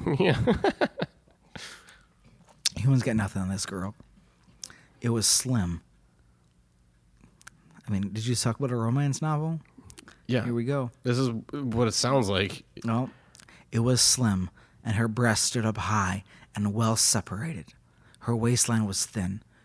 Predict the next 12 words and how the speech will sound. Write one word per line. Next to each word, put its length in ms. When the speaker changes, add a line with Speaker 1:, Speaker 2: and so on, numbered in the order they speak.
Speaker 2:
her 140
belly 360
flat, 540
her 120
hips 280
well 260
developed, 520
and 100
her 140
thighs 500
were 80
large. 520